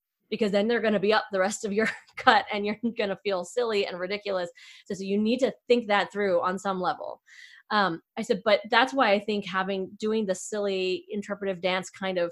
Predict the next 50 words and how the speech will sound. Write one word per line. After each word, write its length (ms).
thing 320
first 540
just 300
frees 420
you 140
up 220
to 100
not 380
overthink 640
the 40
movements 640
and 80
to 80
just 300
allow 640
movement 380
to 60
happen 440
in 180
your 240
body 380
and 100
in 200
your 120
song. 380
And 220
then 280
you 120
can 180
be 100
a 80
little 200
more 180
selective 640
and 100
maybe 240
videotape 680
what 200
you're 120
doing, 480
um, 280
intentionally 580
and 100
watch 260
it 120
back 260
and 100
see 160
how 220
it 80